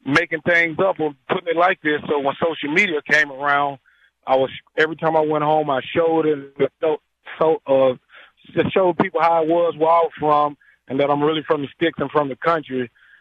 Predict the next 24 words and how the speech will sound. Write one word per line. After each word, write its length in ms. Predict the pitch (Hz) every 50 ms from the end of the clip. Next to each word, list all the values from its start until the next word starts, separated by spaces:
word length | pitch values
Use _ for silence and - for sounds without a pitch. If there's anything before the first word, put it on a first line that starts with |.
| _ _ _ _ -
And 380 | 151 143 143 143 139 135 139
now 160 | 147 156 160
that 140 | 156 156 151
I 100 | 147 143
come 320 | 139 - 170 160 156 147 -
play 220 | - 160 147 135 - -
football, 380 | 180 175 139 131 143 135 135 131
I 80 | 139
don't, 220 | 147 151 147 - - -
I 60 | 156
don't 160 | 156 151 -
feel 140 | - 175 160
like 160 | 151 147 139
anything 420 | 156 165 160 160 - 165 160 156 156
that 100 | 151 139
can 120 | 147 139
happen 260 | 151 156 151 160 147
in 80 | 143 131 -
football 480 | - 165 151 135 143 143 139 139 131 123 _ _ _ _ _ _ -
can 140 | 131 131 123
break 240 | 117 156 156 147 147
my 120 | 147 143
mentality 760 | 143 147 147 143 135 - - 151 147 139 147 139 135 143 139
or 360 | 135 135 135 131 127 123 120